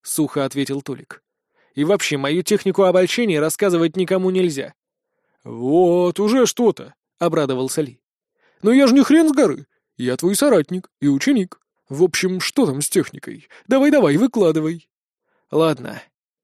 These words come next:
Демидов остановился и упер серьезный взгляд в китайца. "Первое правило.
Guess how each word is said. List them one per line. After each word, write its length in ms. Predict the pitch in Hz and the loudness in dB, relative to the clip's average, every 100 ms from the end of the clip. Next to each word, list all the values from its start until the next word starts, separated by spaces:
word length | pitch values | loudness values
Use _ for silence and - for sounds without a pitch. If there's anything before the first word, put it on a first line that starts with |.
| _ | _
Демидов 440 | 143 269 294 240 | -2 0 2 2
остановился 680 | 214 - 196 180 233 220 - | 0 -2 -2 0 0 -2 -2
и 100 | 139 | 0
упер 300 | 147 147 196 | 0 0 -2
серьезный 500 | - 151 170 160 156 | 0 0 0 0 -2
взгляд 320 | 139 151 147 | -2 -2 -4
в 200 | - _ | -6 _
китайца. 680 | - 147 160 123 - - 165 _ _ _ _ _ _ _ | -10 -6 -4 -6 -8 -14 -18 _ _ _ _ _ _ _
"Первое 360 | 165 156 151 151 | -2 0 0 2
правило. 520 | 185 151 - - | 2 0 -2 -14